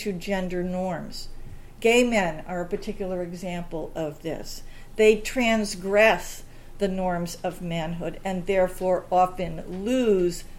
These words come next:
the privilege of manhood. But as this,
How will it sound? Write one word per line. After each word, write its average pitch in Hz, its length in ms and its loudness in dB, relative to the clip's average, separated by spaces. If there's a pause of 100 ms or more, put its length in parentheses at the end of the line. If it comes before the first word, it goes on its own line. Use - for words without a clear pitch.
(220)
the 185 100 4
privilege 180 720 -2 (220)
of 175 200 -2
manhood. 147 460 -8 (2250)
But 285 280 6
as 285 240 6
this, 330 500 0